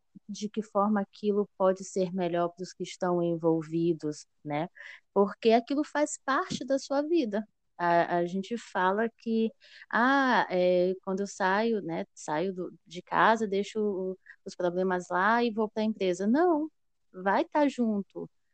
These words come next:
A gente vai passar, né, muitas pessoas passam mais tempo dentro do, do, dos seus trabalhos do que em casa. Então, a gente precisa ter esse cuidado também, né, em como a gente tá construindo as, as relações ali dentro,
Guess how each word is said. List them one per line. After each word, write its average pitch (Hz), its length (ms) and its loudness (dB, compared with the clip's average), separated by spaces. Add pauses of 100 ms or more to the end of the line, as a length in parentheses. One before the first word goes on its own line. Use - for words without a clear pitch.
(140)
A 170 80 -2
gente 190 200 -4
vai 202 100 2
passar, 208 520 2
né, 175 160 0
muitas 190 280 -2
pessoas 214 320 -2
passam 208 280 -2
mais 208 240 -2
tempo 226 260 -6
dentro 220 420 -4
do, 247 200 -6
do, 190 380 -6
dos 190 160 -8
seus 196 220 -8
trabalhos 190 480 0
do 226 120 -12
que 247 120 -2
em 262 160 0
casa. 233 600 0 (560)
Então, 196 280 0
a 208 80 4
gente 214 220 -4
precisa 254 580 -2
ter 226 160 -2
esse 226 320 -2
cuidado 185 680 -2
também, 220 760 0 (420)
né, 180 320 0
em 196 100 2
como 214 240 0
a 247 60 0
gente 233 260 0
tá 214 300 -2
construindo 214 960 0
as, 208 500 2 (160)
as 196 140 2
relações 208 580 2
ali 220 240 2
dentro, 220 540 -2